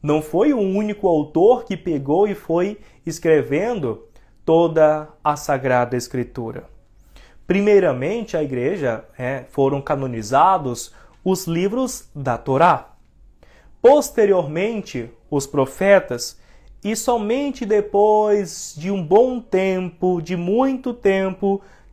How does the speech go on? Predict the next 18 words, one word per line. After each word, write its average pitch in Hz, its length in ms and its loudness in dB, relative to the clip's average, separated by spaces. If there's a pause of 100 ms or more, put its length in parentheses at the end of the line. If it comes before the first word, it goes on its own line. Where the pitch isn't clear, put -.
que 190 100 -4
foram 185 340 -2
canonizados 170 1300 0
os 175 440 0
escritos. 180 1400 -4 (880)
Na 170 220 4
época 185 500 0
de 127 140 -6
Jesus, 117 800 -2 (480)
o 175 120 -4
cânon 240 500 2
da 156 140 4
Bíblia 139 400 -4
judaica 127 840 0 (120)
ainda 170 340 0
não 185 160 -4
estava 170 480 -2
fechado. 156 1080 0